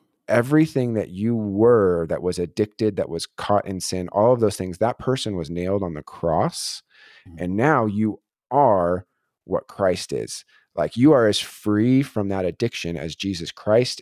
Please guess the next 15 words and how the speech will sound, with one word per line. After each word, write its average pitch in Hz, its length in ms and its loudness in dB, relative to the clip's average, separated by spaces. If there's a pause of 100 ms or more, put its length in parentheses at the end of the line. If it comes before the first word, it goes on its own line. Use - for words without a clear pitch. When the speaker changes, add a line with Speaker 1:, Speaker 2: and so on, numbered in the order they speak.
Speaker 1:
is 73 440 -6
from 85 120 -10
that 76 140 -4
addiction, 76 420 -8
because 82 380 -6
you 104 180 2
are 90 140 2
a 85 40 -2
new 85 160 -4
creation 85 420 -6
in 69 100 -12
Jesus 78 360 -10
Christ. - 560 -2
And 80 140 -8
so 92 280 0